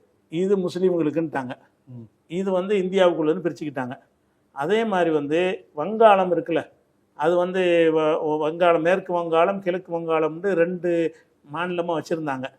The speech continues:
Speaker 1: மேற்கு வங்காளத்தை நம்ம வச்சுக்கிட்டோம்,
Speaker 2: ம்.
Speaker 1: கிழக்கு வங்காளத்தை வந்து நீ பாகிஸ்தான்
Speaker 2: பாகிஸ்தான்.
Speaker 1: ஆக்கிட்டோம்.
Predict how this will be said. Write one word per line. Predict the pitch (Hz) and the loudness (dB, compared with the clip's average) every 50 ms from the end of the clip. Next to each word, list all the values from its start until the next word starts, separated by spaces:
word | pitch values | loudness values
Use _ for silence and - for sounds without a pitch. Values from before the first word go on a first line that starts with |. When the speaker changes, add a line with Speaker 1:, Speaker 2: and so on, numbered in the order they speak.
| _ _ _ _ _ _ _ _ | _ _ _ _ _ _ _ _
Speaker 1:
மேற்கு | 143 156 196 208 - 226 - 196 | -4 -2 -2 -2 -2 -2 -2 -2
வங்காளத்தை | 185 180 180 180 180 175 175 175 170 170 - 202 | 0 -2 0 2 2 4 6 4 4 4 2 0
நம்ம | 185 170 175 180 170 | 0 2 4 6 6
வச்சுக்கிட்டோம், | 165 - 165 156 139 135 139 - _ _ _ _ _ _ _ _ _ _ _ _ | 6 4 0 -4 -6 -6 -10 -12 _ _ _ _ _ _ _ _ _ _ _ _
Speaker 2:
ம். | 117 | -20
Speaker 1:
கிழக்கு | 110 110 185 214 226 226 - 208 | -8 -2 0 0 0 0 0 -2
வங்காளத்தை | 185 175 175 175 175 170 165 165 160 165 165 151 | -2 -2 0 0 2 2 2 2 2 2 0 0
வந்து | 151 147 151 165 190 220 220 202 185 175 170 170 160 156 156 135 - - _ _ _ | 0 0 -2 -2 0 0 2 2 2 2 4 4 6 4 4 2 0 -6 _ _ _
நீ | 175 180 185 | -8 -6 0
பாகிஸ்தான் | 185 190 196 190 190 175 185 170 | 2 2 4 4 2 -2 -2 -2
Speaker 2:
பாகிஸ்தான். | 165 160 156 156 151 156 147 131 131 | 0 0 0 0 0 -2 -2 -4 -6
Speaker 1:
ஆக்கிட்டோம். | 131 - _ | -8 -10 _